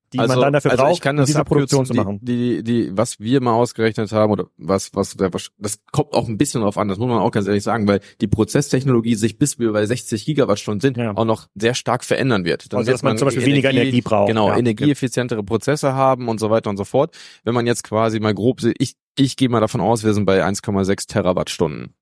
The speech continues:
Speaker 2: sag ich mal, im Jahr, die wir an Energie brauchen.
Speaker 1: Deutschland verbraucht, glaub ich, sechshundert Terawattstunden aktuell. Wie viel verbraucht
Speaker 2: Circa.
Speaker 1: Schleswig-Holstein?
Speaker 2: Boah,
Speaker 1: Weißt du
Speaker 2: die
Speaker 1: das?
Speaker 2: Zahl habe ich nicht parat.
Speaker 1: Schleswig-Holstein
Speaker 2: Ich
Speaker 1: ist
Speaker 2: wahrscheinlich, das meiste wird in Brunsbüttel wahrscheinlich verbraucht werden, schätze ich, mit dem
Speaker 1: Ja,
Speaker 2: Chemie-Cluster.
Speaker 1: wahrscheinlich ein Zwanzigstel davon, weil das die Einwohner ungefähr dann,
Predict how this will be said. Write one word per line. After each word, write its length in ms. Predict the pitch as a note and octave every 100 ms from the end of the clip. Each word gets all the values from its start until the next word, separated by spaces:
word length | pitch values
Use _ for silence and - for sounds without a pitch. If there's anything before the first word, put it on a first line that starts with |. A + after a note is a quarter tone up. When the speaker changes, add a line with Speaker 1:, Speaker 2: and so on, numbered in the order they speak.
| _
Speaker 2:
sag 120 | D#2+
ich 60 | F#2+
mal, 140 | C#2
im 120 | C2+
Jahr, 300 | F2+ C#2+ A1 -
die 120 | E2+
wir 100 | F2+
an 60 | D#2
Energie 320 | F2 F2+ F#2
brauchen. 260 | - C2 B2+
Speaker 1:
Deutschland 640 | D3+ - D3 D3+ D3+ -
verbraucht, 420 | D3+ A2 C3 C#3
glaub 140 | C3 B2+
ich, 140 | A#2
sechshundert 480 | - D3+ - D#3+ D#3
Terawattstunden 580 | E3 D#3+ D#3+ - D#3+ D#3
aktuell. 440 | D#3 D#3+ E3 F3
Wie 80 | D3+
viel 140 | D3
verbraucht 280 | C3 B2+ -
Speaker 2:
Circa. 160 | - G2
Speaker 1:
Schleswig-Holstein? 720 | F2+ C#3 C3+ D#3+ D#3 F3 G#3 - _ _ _ _ _ _ _ _ _ _ -
Speaker 2:
Boah, 180 | F#2
Speaker 1:
Weißt 80 | E2+
du 20 |
Speaker 2:
die 60 | F2
Speaker 1:
das? 80 | G2
Speaker 2:
Zahl 160 | F#2
habe 120 | F2+ F2
ich 120 | -
nicht 200 | F2 -
parat. 360 | - E2+ E2+
Speaker 1:
Schleswig-Holstein 540 | - B2+ C3 C3 D3 -
Speaker 2:
Ich 60 |
Speaker 1:
ist 60 | A2
Speaker 2:
wahrscheinlich, 360 | G#2 A2 G#2+ G2+
das 220 | F#2+ F2+
meiste 360 | G#2 G#2+ -
wird 120 | G#2 G#2
in 120 | G#2
Brunsbüttel 540 | G#2 G2+ - A2 B2
wahrscheinlich 400 | A2+ A#2 A#2 A#2
verbraucht 400 | B2 A2 A2 A2+
werden, 320 | A#2 A#2 A#2 G#2
schätze 260 | A2 A2+
ich, 80 | G#2
mit 140 | G#2+
dem 100 | A2
Speaker 1:
Ja, 160 | A2+ A2
Speaker 2:
Chemie-Cluster. 460 | A2+ A2+ A#2 A#2 A#2
Speaker 1:
wahrscheinlich 220 | B2 B2
ein 80 | A#2
Zwanzigstel 500 | - C3 C3+ B2 A#2+
davon, 340 | A2+ - A2+
weil 100 | A2+
das 160 | A2 G#2+
die 100 | B2
Einwohner 360 | A2+ A2+ G#2+ A2+
ungefähr 360 | G#2+ G2+ G#2+
dann, 320 | G2+ G2+ G2+